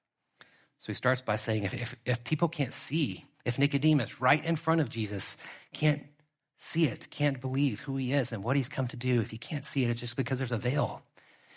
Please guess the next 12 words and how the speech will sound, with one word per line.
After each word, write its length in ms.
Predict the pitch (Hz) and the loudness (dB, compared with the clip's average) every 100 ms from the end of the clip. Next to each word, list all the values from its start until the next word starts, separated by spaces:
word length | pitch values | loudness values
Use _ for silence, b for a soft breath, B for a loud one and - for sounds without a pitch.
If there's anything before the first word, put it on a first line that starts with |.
| B 117 | B -4
And 100 | 110 | 0
the 60 | |
reason 260 | 107 127 147 | 0 2 2
there's 160 | 127 | 0
a 40 | 123 | -2
veil 200 | 131 143 | 2 0
is 80 | 123 | 0
because 240 | - 117 | -2 -2
there's 160 | 110 104 | -2 -4
a 60 | |
spiritual 420 | - 123 120 117 | -4 0 0 0
battle. 380 | 101 95 90 82 | 0 0 -2 -8